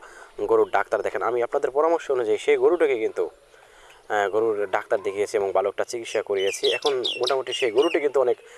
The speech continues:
আহ, স্বাস্থ্যবান হয়েছে। তবে গরুটি কিন্তু সেই আগের মতোই তার, আহ, যে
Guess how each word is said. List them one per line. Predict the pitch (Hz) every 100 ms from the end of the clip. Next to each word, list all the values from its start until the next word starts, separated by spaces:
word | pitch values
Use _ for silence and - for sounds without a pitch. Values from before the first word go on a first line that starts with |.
| - - -
আহ, | 107
স্বাস্থ্যবান | - 123 - 135 123
হয়েছে। | 104 104 - 87 - - - -
তবে | 143 123 117 113 -
গরুটি | 123 107 139 151
কিন্তু | 147 139 - 139 131
সেই | - 131 123 113 -
আগের | 143 165
মতোই | 151 123 98 85 - - - -
তার, | 110 104
আহ, | 95 104 101 92 - _ _ - - - _ _ - -
যে | 104 98